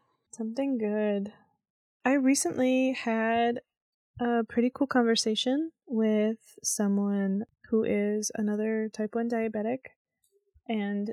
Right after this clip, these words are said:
they are way cooler than me and are actually, like, a part of bigger things. They're part of the Time and Range Coalition, which is a coalition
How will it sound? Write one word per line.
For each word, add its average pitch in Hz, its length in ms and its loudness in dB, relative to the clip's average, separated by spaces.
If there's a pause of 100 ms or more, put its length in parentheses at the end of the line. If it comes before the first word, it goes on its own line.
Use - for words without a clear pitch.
they 208 260 -2
are 202 460 -2
way 208 260 -2
cooler 220 380 2
than 240 200 2
me 285 420 0
and 214 520 -2 (720)
are 208 360 -2
actually, 208 520 -4
like, 202 280 -4
a 214 60 -6
part 196 280 -4
of 202 220 -2 (600)
bigger 202 260 -2
things. 208 640 -6
They're 202 300 -4 (240)
part 214 180 0
of 202 120 -4
the 202 280 0
Time 196 240 -4
and 185 120 -2
Range 196 300 -6
Coalition, 240 680 -4
which 214 200 -4
is 208 140 -2
a 196 260 0
coalition 202 720 -4